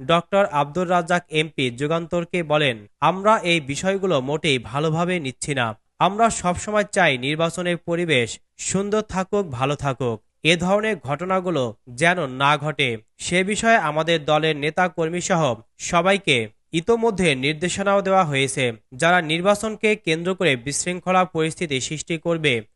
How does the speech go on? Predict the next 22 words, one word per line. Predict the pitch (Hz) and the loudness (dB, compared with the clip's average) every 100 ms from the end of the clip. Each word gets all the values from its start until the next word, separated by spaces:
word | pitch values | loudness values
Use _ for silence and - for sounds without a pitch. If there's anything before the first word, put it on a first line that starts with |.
| _ | _
তাদের | 156 170 196 233 | 2 2 0 -2
বিরুদ্ধে | 185 208 175 160 | -2 -2 0 -2
সাংগঠনিক | 131 160 160 175 175 196 185 | -2 -2 -2 -2 -4 -4 -2
ব্যবস্থা | 147 147 151 165 151 | 0 0 0 -2 -2
নেওয়া | 135 151 | 0 0
হবে" | 135 139 156 | 0 -2 -2
বলেও | 165 165 131 113 - 123 | 0 2 2 0 -8 -8
জানান | 123 156 180 180 | 0 0 0 -4
তিনি। | - 135 120 110 - | -4 -4 -4 -8 -14
দলীয় | 123 175 202 247 | -2 0 4 4
সূত্র | 247 233 - 233 | 2 -4 -4 -2
বলছে, | 180 190 180 180 123 104 - | 0 -2 0 2 2 -2 -8
দ্বাদশ | 127 151 175 214 214 | 2 2 4 0 -2
জাতীয় | 165 160 156 151 | 0 0 2 -2
সংসদ | 143 156 160 180 170 | -2 -4 -4 -4 -2
নির্বাচন | 147 156 165 160 180 | -4 -2 -2 -2 -6
ঘিরে | 139 156 151 110 - _ | -4 0 2 0 -4 _
তৃণমূলে | - 196 226 233 240 | -2 0 0 0 -2
যে | 180 165 | 0 -2
দ্বৈরথ | 123 127 127 180 208 220 - | -2 -6 2 4 4 0 -4
তৈরি | 175 170 190 | -4 0 0
হয়েছে | 175 175 180 147 113 | 0 0 2 2 2